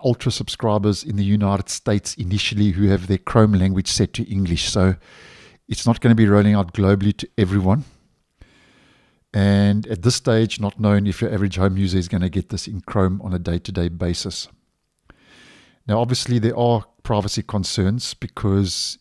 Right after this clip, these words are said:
it can have access to your different tabs, which may raise a privacy flag with a lot of users. But according to the announcement at I O twenty twenty-five, Google says that, and I'm quoting, "Gemini in Chrome activates only when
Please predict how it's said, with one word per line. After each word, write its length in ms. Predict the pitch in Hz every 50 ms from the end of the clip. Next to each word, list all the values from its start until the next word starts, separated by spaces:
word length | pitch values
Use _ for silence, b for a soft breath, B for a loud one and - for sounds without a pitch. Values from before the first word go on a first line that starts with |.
| _
it 100 | - -
can 280 | - - 107 107 104 101
have 260 | 87 82 101 101 -
access 400 | 127 107 - - - 113 104 -
to 120 | - - -
your 80 | 101 85
different 380 | 82 98 - - 92 - _
tabs, 600 | - - 110 95 95 104 131 - - - - -
which 180 | - - - -
may 300 | 98 92 98 104 101 92
raise 240 | 92 92 98 98 98
a 40 |
privacy 480 | - - - 104 98 95 104 92 - 110
flag 460 | - - - 113 98 92 95 90 90
with 80 | 95 90
a 240 | 92 90 90 95 107 -
lot 220 | 110 98 98 98 101
of 100 | 87 80
users. 480 | 87 101 113 101 90 92 - - - B B B B B B B B B B B B -
But 100 | 104 101
according 480 | - - - - 135 131 131 120 107
to 180 | - - 123 113
the 120 | 104 107
announcement 580 | 101 101 101 98 101 98 - - - 104 95 -
at 140 | 101 - -
I 60 | - 107
O 200 | 104 98 95 95
twenty 320 | - - - 101 92 92
twenty-five, 800 | - - 101 90 90 - - - 113 98 98 98 - - - B B B B B B B B B B _
Google 240 | - 117 110 120 104
says 380 | - - 120 107 107 92 -
that, 280 | - 117 101 98 - -
and 100 | 160 120
I'm 120 | 101 90
quoting, 540 | - - 110 110 110 - - 107 98 110 - -
"Gemini 480 | - 110 101 113 123 117 110 117 113
in 100 | 101 95
Chrome 400 | - - - 120 107 107 107 - -
activates 520 | 131 - - - 127 95 113 110 104 - - -
only 520 | - 127 127 131 131 127 123 117 139 139 - _ b b b b b b b b b b b b b b b b b _
when 440 | - 92 101 104 110 113 117 147